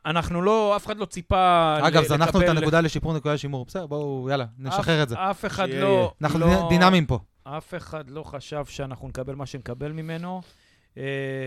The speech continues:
Speaker 1: אני זוכר שהיה עוד ויכוחים בינו לבין, אה, מקסים, כן או לא. הוא מאוד, אה, אנרגטי ודמות טובה ושמחה, שעושה,
Speaker 2: לוחם.
Speaker 1: עושה שמח בחדר ההלבשה עם ה-, עם הדבקה
Speaker 2: קוקס על
Speaker 1: הזה
Speaker 2: בבא.
Speaker 1: שלו,
Speaker 3: כן.
Speaker 1: כן.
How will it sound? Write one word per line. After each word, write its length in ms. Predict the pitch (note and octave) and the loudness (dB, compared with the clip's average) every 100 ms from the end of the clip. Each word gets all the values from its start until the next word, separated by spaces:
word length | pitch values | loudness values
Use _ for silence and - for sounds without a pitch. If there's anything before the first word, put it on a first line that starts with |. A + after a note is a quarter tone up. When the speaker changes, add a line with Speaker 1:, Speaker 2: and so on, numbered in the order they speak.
| C3 C3 B2+ | -8 -8 -8
Speaker 1:
אני 120 | C3+ | -8
זוכר 240 | C3+ C3+ E3 | -8 -4 -2
שהיה 200 | E3 D#3+ | -2 -2
עוד 160 | D#3+ C#3+ | -2 -6
ויכוחים 480 | C#3 C#3 D#3+ D#3+ | -12 -14 -14 -12
בינו 280 | D3 C#3+ D#3 | -10 -6 -4
לבין, 380 | C#3+ B2+ C3+ C3 | -2 -4 -6 -8
אה, 220 | B2+ B2+ | -10 -10
מקסים, 460 | C3 E3 - - C#3 | -8 -8 -8 -10 -8
כן 280 | - D#3 C#3+ | -4 -4 -4
או 100 | C3+ | -4
לא. 300 | E3+ E3+ C#3 - - - _ - | -2 -2 -4 -10 -18 -20 _ -8
הוא 180 | C#3 | -6
מאוד, 400 | D3+ D#3 E3+ D3 E3 D#3+ D#3 D3 C#3+ C#3+ - | -2 0 -2 -2 0 0 0 -2 -6 -8 -8
אה, 60 | D3+ | -8
אנרגטי 680 | D3+ C3 E3+ E3+ - D#3 C#3+ | -8 -8 -8 -8 -8 -10 -10
ודמות 380 | D3 C3+ E3+ - | -10 -8 -10 -8
טובה 520 | D3+ C3 F3 E3+ D#3+ | -8 -2 0 2 0
ושמחה, 680 | C3+ C3+ D#3 D#3 - F3 E3 | -4 -10 -10 -10 -4 -2 0
שעושה, 100 | C3+ | 4
Speaker 2:
לוחם. 420 | C3+ C3+ D#3+ D3+ A#2+ _ _ _ | 4 6 4 4 0 _ _ _
Speaker 1:
עושה 300 | - D#3+ G#3 | -12 -8 -6
שמח 480 | F#3 G3+ F#3+ G#3+ F3 C#3+ | -4 -4 -2 0 -2 -4
בחדר 460 | E3 E3+ D#3+ F#3 | -4 -4 -2 0
ההלבשה 640 | E3+ D#3 D3+ C#3 F#3+ F3+ E3+ | 0 0 -2 -4 -2 -2 -2
עם 180 | D3+ | -6
ה-, 160 | D3+ C#3+ | -6 -6
עם 200 | D3 D#3+ | -8 -10
הדבקה 440 | D3 C#3+ C3 A#2+ F#3 | -10 -10 -12 -2 2
Speaker 2:
קוקס 240 | D#3 - | 2 2
על 100 | D3 | 0
Speaker 1:
הזה 100 | C3+ | 6
Speaker 2:
בבא. 120 | D#3 D#3 D3+ | 6 6 4
Speaker 1:
שלו, 160 | C3 B2+ | 4 0
Speaker 3:
כן. 100 | A2+ | -6
Speaker 1:
כן. 340 | E3+ F3 E3+ | -8 -8 -10